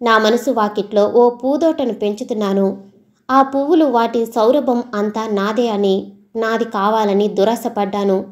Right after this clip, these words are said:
ఇన్నాళ్ళకు తెలిసింది ఆ తోటకు నాకు ఉన్న సంబంధం తోటమాలికి పూదోటకు ఉన్న బంధం లాంటిదే అని. పెంచుకోవటం తప్ప ఎంచుకోవటం అన్నది నాకు అంతని అదృష్టమని." ఫణీంద్ర గొంతు పూడుకుపోయింది.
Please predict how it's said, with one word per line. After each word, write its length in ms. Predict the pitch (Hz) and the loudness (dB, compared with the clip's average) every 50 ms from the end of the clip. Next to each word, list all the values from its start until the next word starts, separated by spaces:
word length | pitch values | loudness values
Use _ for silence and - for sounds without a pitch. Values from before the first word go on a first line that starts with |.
| - _ _ _ _ _ _ _ 269 | -20 _ _ _ _ _ _ _ 2
ఇన్నాళ్ళకు 440 | 262 262 269 277 285 302 311 - | 4 4 4 4 2 0 -2 0
తెలిసింది 720 | 277 262 233 233 233 - 226 208 196 196 190 196 - - - _ _ _ _ _ _ _ | 0 0 0 0 -2 -2 -2 0 0 0 0 -2 -8 -14 -20 _ _ _ _ _ _ _
ఆ 120 | 233 226 226 | -2 -2 0
తోటకు 480 | 226 - 220 220 226 226 220 214 214 | 0 2 2 2 2 0 -2 -2 -2
నాకు 400 | 208 214 214 208 196 202 202 247 | -2 0 0 0 0 0 -2 -2
ఉన్న 260 | 226 208 208 202 202 196 | -2 0 0 0 0 -2
సంబంధం 640 | 196 196 202 190 202 208 202 196 185 190 208 226 240 220 - - _ _ - | -2 -4 -4 -2 0 0 0 0 0 0 -2 -2 -4 -8 -14 -20 _ _ 2
తోటమాలికి 720 | 277 269 277 269 302 285 285 269 247 233 226 - 233 226 | 2 2 4 2 0 0 0 0 0 -2 -2 -4 -6 -8
పూదోటకు 800 | 226 226 - 214 214 247 262 240 226 226 240 220 - 220 220 214 214 | -8 -6 -4 0 0 2 2 2 0 0 -4 -4 -2 -4 -4 -2 -2
ఉన్న 200 | 214 214 202 196 | 0 0 0 0
బంధం 420 | 185 185 196 190 202 214 247 240 | 0 -2 -2 -2 0 -2 -2 -2
లాంటిదే 460 | 240 233 220 214 214 220 202 214 220 220 - | -2 -2 -4 -4 -4 -2 -2 -2 -4 -4 -4
అని. 280 | 202 202 196 190 190 190 - - - _ _ _ _ _ _ _ _ _ _ _ _ - | -2 0 0 0 0 -2 -6 -12 -20 _ _ _ _ _ _ _ _ _ _ _ _ 2
పెంచుకోవటం 640 | 285 262 269 269 302 285 302 262 240 247 247 226 | 4 4 4 2 0 0 2 0 2 0 -2 -4
తప్ప 280 | 220 240 233 233 - 214 | -2 -2 -4 -4 -4 -4
ఎంచుకోవటం 800 | 208 214 208 196 196 214 214 262 - 277 254 247 240 226 214 | -4 0 0 0 0 0 -2 -4 -2 0 0 0 0 -2 -2
అన్నది 300 | 208 202 196 190 208 226 | 0 0 0 0 0 0
నాకు 280 | 226 220 208 208 208 - - | -2 -2 -2 -2 -4 -4 -2
అంతని 320 | 208 208 214 226 247 233 - - | -2 -2 -2 0 -2 -2 -2 -2
అదృష్టమని." 800 | 196 185 175 214 208 - - 226 208 202 196 190 190 196 - - - - _ _ _ _ _ _ _ _ _ _ _ | -4 -2 -2 -6 -6 -6 -6 -4 -2 0 2 2 0 0 -4 -10 -18 -20 _ _ _ _ _ _ _ _ _ _ _
ఫణీంద్ర 440 | - - 226 226 233 233 220 233 214 | -6 -4 0 2 2 2 2 0 0
గొంతు 300 | 214 214 196 196 196 214 | 0 0 0 0 0 -2
పూడుకుపోయింది. 1000 | 202 - - 208 202 226 220 226 208 - 214 214 208 202 196 196 196 196 202 | -6 -2 0 2 2 2 2 -2 -6 -6 -4 -4 -2 -2 -2 -2 -2 -4 -6